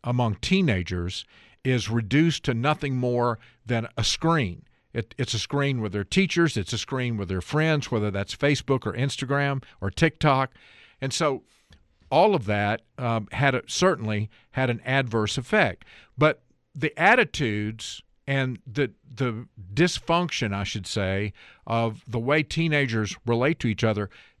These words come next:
did not just start with the covid lockdown. Those things were, were blooming. They were skyrocketing, actually. They were happening in the lead up to covid, and covid just simply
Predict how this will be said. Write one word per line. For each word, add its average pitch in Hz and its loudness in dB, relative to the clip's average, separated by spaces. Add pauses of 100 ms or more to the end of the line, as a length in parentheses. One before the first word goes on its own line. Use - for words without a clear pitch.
(200)
did 135 2
not 160 0 (560)
just 135 0
start 151 2 (240)
with 120 -6
the 120 -2
covid 127 0
lockdown. 120 2 (540)
Those 143 2
things 156 0
were, 113 0 (460)
were 117 -2
blooming. 113 0
They 120 0
were 113 0
skyrocketing, 107 2
actually. 101 -4
They 120 0
were 104 -2 (260)
happening 131 2
in 131 0
the 113 0
lead 160 2
up 98 -2 (100)
to 117 -4
covid, 110 0
and 104 -4
covid 151 2
just 120 -2
simply 110 -2